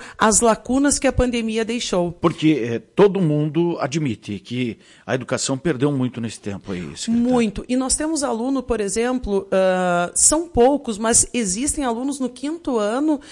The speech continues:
Speaker 1: que eles ainda não estão alfabetizados. Então, você veja, esse aluno que não foi alfabetizado lá no quinto ano, ele, o, o ano que vem ele está no sexto, e aí são professores de área.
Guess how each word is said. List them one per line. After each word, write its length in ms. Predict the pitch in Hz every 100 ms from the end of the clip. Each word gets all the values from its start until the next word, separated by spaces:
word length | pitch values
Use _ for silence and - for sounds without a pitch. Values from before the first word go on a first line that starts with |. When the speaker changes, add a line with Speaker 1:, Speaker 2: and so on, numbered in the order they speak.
| - -
Speaker 1:
que 80 | 302
eles 160 | 302
ainda 200 | 294 294
não 140 | 294 285
estão 240 | - 262
alfabetizados. 960 | 269 285 247 269 254 240 254 277 175 147 _ - - -
Então, 280 | 233 285 277
você 240 | 269 277
veja, 560 | 202 247 262 208 196 -
esse 300 | 247 294 294
aluno 400 | 247 233 285 269
que 100 | 254
não 240 | 240 294
foi 260 | 311 262 247
alfabetizado 800 | 233 - 208 214 208 214 202 196
lá 180 | 202 262
no 100 | 285
quinto 400 | 285 226 220 185
ano, 460 | 196 262 269 202 - - -
ele, 160 | 262 302
o, 80 | 277 254 247
o 100 | 247
ano 140 | 269 302
que 100 | 269
vem 180 | 240 247
ele 100 | 269
está 200 | - 285
no 100 | 320
sexto, 580 | - 247 339 - - 226
e 100 | 254
aí 220 | 233 254
são 160 | 311
professores 560 | 294 285 269 - 254 233
de 140 | 262
área. 500 | 254 226 277 226 170